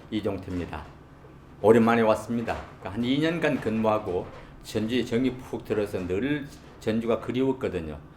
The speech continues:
근데 이번에 이제, 어, 제가 책을 하나 내서 전에 같이 근무하던 아나운서들하고 또 현지에 있는 분들 몇 분 모셔서 감사의 자리를 마련하려고 왔습니다. 구십오 년에 이제 전주를 떠나서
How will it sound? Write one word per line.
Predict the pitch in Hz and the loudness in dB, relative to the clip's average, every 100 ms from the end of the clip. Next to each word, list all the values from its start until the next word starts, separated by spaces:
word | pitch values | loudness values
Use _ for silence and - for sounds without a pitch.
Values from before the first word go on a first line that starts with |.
| - - - - | -20 -20 -18 -8
근데 | 113 98 | -6 -4
이번에 | 95 110 107 | 0 2 2
이제, | 95 98 95 - - - - - | 0 0 -2 -4 -18 -20 -20 -10
어, | 90 90 87 87 87 | -4 -2 -2 -4 -4
제가 | 107 110 | -2 -2
책을 | 107 - 165 156 | -2 -2 0 2
하나 | 143 | 2
내서 | 113 98 92 87 85 87 - - - - | 2 0 -2 -2 -4 -4 -10 -20 -20 -10
전에 | - 104 92 | -4 -2 -2
같이 | 101 90 - | -4 -10 -6
근무하던 | 101 98 92 92 | -4 -2 -2 -2
아나운서들하고 | 85 87 90 87 85 87 87 87 98 101 - - | -2 0 -2 -4 -6 -4 -4 -2 -4 -6 -16 -16
또 | - | -8
현지에 | 92 117 107 107 104 | -6 -2 -2 0 -2
있는 | 98 90 | -2 -4
분들 | 87 90 | -4 -4
몇 | 87 85 | -4 -4
분 | - 90 | -4 -4
모셔서 | 87 87 90 85 | -4 -4 -6 -6
감사의 | - 104 101 - 117 | -4 -4 -4 -2 -4
자리를 | 104 95 90 | -2 -4 -4
마련하려고 | 87 85 85 85 82 | -2 -4 -6 -8 -6
왔습니다. | 78 69 - 76 71 87 - - - - | -6 -8 -10 -14 -12 -14 -14 -20 -20 -8
구십오 | 139 135 156 123 135 | -4 -2 0 2 4
년에 | 156 151 127 | 4 4 2
이제 | 117 | 0
전주를 | 113 117 120 123 117 | 0 0 0 -2 -2
떠나서 | 120 117 117 131 85 | 0 2 2 0 -2